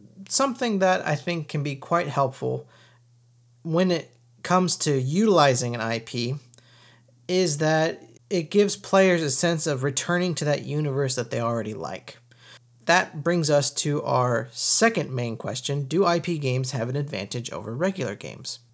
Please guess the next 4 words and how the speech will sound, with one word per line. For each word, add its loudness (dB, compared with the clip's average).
I 6
think -2
that 0
at, 2